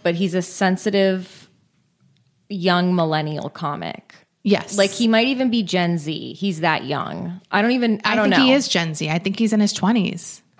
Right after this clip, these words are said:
Speaker 1: No, 'cause there's still some millennials in their twenties.
Speaker 2: Well, I don't really know what the cutoff is.
Speaker 1: Look, he's
Speaker 2: He's more Gen Z, though, personality-wise
Speaker 1: I
Speaker 2: than
Speaker 1: agree.
Speaker 2: millennial.
Speaker 1: I agree.
Speaker 2: So sometimes you gotta go by the vibe
Speaker 1: I
Speaker 2: and
Speaker 1: think
Speaker 2: not the
Speaker 1: he
Speaker 2: year. <laughs>
Speaker 1: Honestly, he does have a Gen Z vibe. So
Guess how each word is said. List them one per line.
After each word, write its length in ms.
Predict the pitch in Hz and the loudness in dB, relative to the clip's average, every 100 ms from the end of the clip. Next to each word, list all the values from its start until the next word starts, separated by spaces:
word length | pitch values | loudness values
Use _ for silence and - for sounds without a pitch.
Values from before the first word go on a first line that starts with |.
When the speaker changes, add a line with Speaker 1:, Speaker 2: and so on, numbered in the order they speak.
| _ _ _ - | _ _ _ -4
Speaker 1:
No, 380 | 190 185 185 185 | 2 4 4 2
'cause 140 | 190 | -2
there's 220 | 190 214 214 | 0 0 0
still 240 | - 220 | -2 -2
some 200 | - 208 | 0 2
millennials 540 | 180 170 170 165 156 | 2 2 2 0 -2
in 80 | 156 | -4
their 140 | 147 151 | -4 -4
twenties. 640 | - 143 143 143 160 - | -6 -6 -4 -6 -8 -2
Speaker 2:
Well, 160 | 214 226 | 2 4
I 120 | 226 | 4
don't 120 | 233 | 2
really 160 | 185 170 | 0 0
know 120 | 170 | 0
what 100 | 160 | -2
the 80 | 175 | -4
cutoff 420 | - 156 147 - | -4 -2 -2 -4
is. 220 | 151 147 | -6 -2
Speaker 1:
Look, 200 | 226 214 | 0 0
he's 200 | - 277 | -2 2
Speaker 2:
He's 200 | 285 294 | 4 4
more 240 | 262 302 359 | 4 4 4
Gen 300 | 285 277 233 | 2 0 0
Z, 240 | 233 233 | 2 2
though, 160 | 208 196 | 2 0
personality-wise 960 | - 185 180 175 175 165 160 156 151 | -2 -4 -2 -2 -2 -2 -4 -4 0
Speaker 1:
I 140 | 202 202 | 2 2
Speaker 2:
than 80 | |
Speaker 1:
agree. 140 | 165 185 | 0 0
Speaker 2:
millennial. 440 | 151 147 139 135 160 | 0 -2 -4 -4 -2
Speaker 1:
I 80 | 190 | 0
agree. 400 | 180 175 - 180 | 0 -4 -4 0
Speaker 2:
So 120 | 220 | 0
sometimes 400 | 214 277 277 285 | 2 2 2 0
you 60 | |
gotta 220 | 294 240 220 | 0 0 0
go 160 | 208 | -2
by 140 | 190 180 | -2 -4
the 100 | 165 | -2
vibe 460 | 170 170 151 - - - - | -2 0 -2 -8 -14 -8 -2
Speaker 1:
I 80 | |
Speaker 2:
and 80 | 170 | 2
Speaker 1:
think 0 | |
Speaker 2:
not 160 | 180 175 | 2 2
the 60 | 262 | 2
Speaker 1:
he 60 | |
Speaker 2:
year. 320 | 185 175 208 - - - 254 254 | 2 2 2 0 -12 -4 -2 0
<laughs> 540 | 262 - 233 - 339 | -2 0 -4 -2 0
Speaker 1:
Honestly, 480 | - 226 247 - 277 | 2 2 2 -2 -4
he 140 | 226 220 | -2 0
does 260 | 185 175 | 0 0
have 120 | 180 | -2
a 80 | 151 | -2
Gen 300 | 156 160 156 | -2 -2 -2
Z 220 | 160 156 | -2 -4
vibe. 400 | 147 156 151 147 | -2 -2 -2 -6
So 500 | - 202 180 180 180 | -4 0 2 2 0